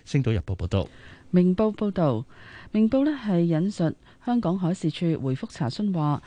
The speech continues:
Speaker 2: 不評論個別抵港船隻嘅事宜。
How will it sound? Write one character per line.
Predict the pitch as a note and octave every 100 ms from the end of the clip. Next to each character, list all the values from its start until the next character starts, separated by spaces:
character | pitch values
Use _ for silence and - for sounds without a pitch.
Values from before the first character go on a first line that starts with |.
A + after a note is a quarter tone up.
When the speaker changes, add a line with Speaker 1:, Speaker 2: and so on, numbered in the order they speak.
| - -
Speaker 2:
不 | G#3+
評 | - C3
論 | C3+ D3
個 | D3 E3
別 | D3+ -
抵 | A#2 F3
港 | B2 D3+
船 | F#3+ - C3
隻 | C3+ E3+
嘅 | D#3+
事 | -
宜。 | C#3+ D3 B2+ F2+